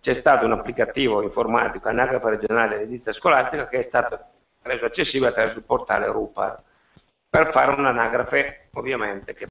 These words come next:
possa essere messa in rete, comunque a conoscenza di chi di dovere.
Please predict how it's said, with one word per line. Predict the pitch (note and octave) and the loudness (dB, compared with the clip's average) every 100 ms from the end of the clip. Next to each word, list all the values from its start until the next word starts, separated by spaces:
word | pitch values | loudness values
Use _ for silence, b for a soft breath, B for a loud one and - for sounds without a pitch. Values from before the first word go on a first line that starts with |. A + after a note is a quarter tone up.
| _ | _
possa | - A2 - A2 | -10 -10 -8 -10
essere | A2 - G#2 | -10 -12 -12
messa | G2 G#2 - F#2 - | -12 -18 -14 -14 -14
in | G2 G#2 | -14 -10
rete, | G2+ - - | -8 -8 -8
comunque | - G#2+ A2+ A2 - b b | -4 -2 -2 -4 -8 b b
a | A#2 | -8
conoscenza | A#2+ B2 - A#2 A2 A2 A2+ - | -4 -4 -4 -4 -6 -6 -8 -8
di | A2 | -16
chi | - A2 G#2 _ - - _ - | -14 -14 -14 _ -20 -20 _ -14
di | A#2 | -8
dovere. | - - - - | -8 -8 -16 -20